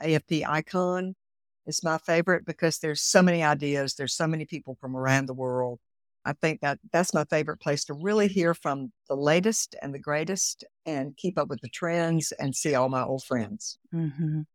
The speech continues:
Speaker 2: Very good.
Speaker 1: Mm-hmm.
Speaker 2: Last question. Knowing what you know now about fundraising, what advice would you give your younger self just getting started in the profession?
Speaker 1: Trust your instincts.
Speaker 2: Hmm.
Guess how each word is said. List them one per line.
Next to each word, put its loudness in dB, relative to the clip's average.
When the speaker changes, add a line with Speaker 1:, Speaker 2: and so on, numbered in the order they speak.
Speaker 2:
Very 2
good. 2
Speaker 1:
Mm-hmm. -6
Speaker 2:
Last 4
question. -2
Knowing 8
what 8
you 6
know 10
now 6
about 6
fundraising, 2
what 8
advice 4
would -2
you 0
give 0
your 0
younger 2
self 2
just 0
getting 2
started 2
in 0
the 2
profession? -6
Speaker 1:
Trust 6
your 6
instincts. 2
Speaker 2:
Hmm. -4